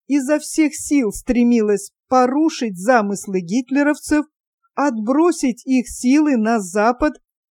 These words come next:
и упрочить оборону на всем советско-германском фронте. Идея контрудара пятью нашими армейскими ударными группами по войскам противника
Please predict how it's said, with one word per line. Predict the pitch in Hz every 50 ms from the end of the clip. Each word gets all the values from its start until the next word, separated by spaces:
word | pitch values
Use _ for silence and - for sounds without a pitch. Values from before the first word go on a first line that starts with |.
| _ _
и | - 302
упрочить | 349 349 339 330 330 - 302 302 311 294 254 - - 233 208 -
оборону | 226 208 180 196 202 202 220 294 330 359 359 330 262 202 170 143 _ _ _ _
на | 208 220 247 254 247
всем | 240 - - - 262 294 330 339 320
советско-германском | - - 262 226 208 180 208 247 285 - - - - 262 214 208 240 214 208 202 190 190 196 190 - - 226 220 220
фронте. | - - 240 240 220 185 165 - - 175 127 - _ _ _ _ _ _ _ _ _ _ _ _ _ _ _ _ _
Идея | 226 226 226 180 202 262 254 226 202
контрудара | 202 - 240 233 214 - - 202 208 202 170 214 262 285 302 277 190 143 143 _ _ _ _ _ _ _
пятью | - 247 240 - - 226 254 254
нашими | 240 226 233 240 226 - - 240 214 214 214
армейскими | 214 214 226 214 233 247 240 214 - - - 226 196 202
ударными | 214 226 220 190 240 240 220 202 190 196 196 190 185
группами | 180 165 190 214 285 320 - _ 254 208 202 180 170 - _ _ _ _ _ _
по | - 226 214 208 190
войскам | - 190 208 233 226 214 - - 240 214 190 165
противника | - 214 220 202 - - 220 208 185 180 202 226 220 - 254 269